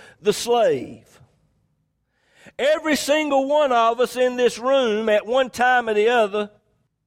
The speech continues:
you were a slave to the sin nature.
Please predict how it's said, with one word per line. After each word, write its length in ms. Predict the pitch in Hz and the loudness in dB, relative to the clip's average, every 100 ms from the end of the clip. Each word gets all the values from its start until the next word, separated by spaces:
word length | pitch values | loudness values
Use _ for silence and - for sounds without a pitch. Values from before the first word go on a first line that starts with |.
| _ _ _ _ _ | _ _ _ _ _
you 320 | 151 254 277 | -4 -2 0
were 260 | 262 247 214 | 0 0 0
a 60 | |
slave 1040 | 175 - 233 285 302 226 196 208 220 - - _ _ _ _ _ _ _ _ | -2 -6 -2 0 2 2 0 -4 -10 -14 -20 _ _ _ _ _ _ _ _
to 120 | - 202 | -2 -2
the 120 | 170 | -2
sin 360 | - 226 226 196 | -2 -2 0 0
nature. 520 | 170 - 117 113 | -2 -2 -12 -16